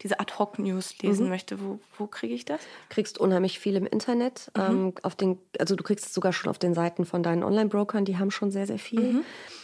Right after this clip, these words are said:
Speaker 2: Dann hast du natürlich die großen Wirtschafts-, ähm, Seiten im Internet.
Speaker 1: Okay.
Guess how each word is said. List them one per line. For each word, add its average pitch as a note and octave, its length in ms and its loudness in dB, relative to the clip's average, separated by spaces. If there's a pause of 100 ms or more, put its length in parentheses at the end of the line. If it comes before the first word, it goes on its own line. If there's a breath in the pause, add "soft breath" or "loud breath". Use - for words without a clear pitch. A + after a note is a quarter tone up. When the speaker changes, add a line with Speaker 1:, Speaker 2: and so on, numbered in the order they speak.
(120)
Speaker 2:
Dann F#3 160 4
hast F#3 180 2
du G3+ 40 4
natürlich F#3+ 260 0
die G#3 80 -4
großen F#3+ 380 0
Wirtschafts-, F#3 560 -2
ähm, G3 200 4
Seiten F#3+ 340 0
im F#3+ 120 2
Internet. F#3 580 0
Speaker 1:
Okay. F#3+ 300 -4